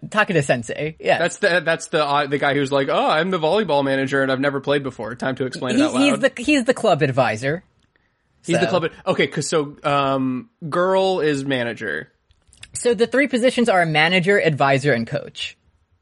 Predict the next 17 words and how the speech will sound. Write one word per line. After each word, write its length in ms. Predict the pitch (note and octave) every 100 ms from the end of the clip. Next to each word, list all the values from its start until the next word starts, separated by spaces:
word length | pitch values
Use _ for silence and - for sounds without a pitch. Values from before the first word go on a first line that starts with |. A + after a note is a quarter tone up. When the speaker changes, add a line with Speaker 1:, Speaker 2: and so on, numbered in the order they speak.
| _ _ _ _ -
Speaker 1:
Manager 560 | F3 F#3+ A3 G#3 G#3+ G3
does, 280 | F3 E3+ D#3
like, 360 | D#3 C#3+ - _ _ _ - D#3+
day-to-day 600 | F3 D#3 D3+ C#3 C#3 C3+
stuff 360 | - C3+ B2+
helping 380 | - C3+ C3+ C3
the 80 | C3
team 260 | - C#3
out. 300 | A2+ A2 A#2 _
Advisor 600 | E3 C#3+ E3 D#3+ D#3+ E3+
is, 200 | D3 D3
like, 320 | C#3+ C3+ A#2 -
the 180 | D3 D#3
liaison 600 | D3 C#3+ C#3+ B2+ C#3 C3+
to 200 | - C#3
the 100 | C3+
school. 540 | - D3+ E2+ C#2+ C#3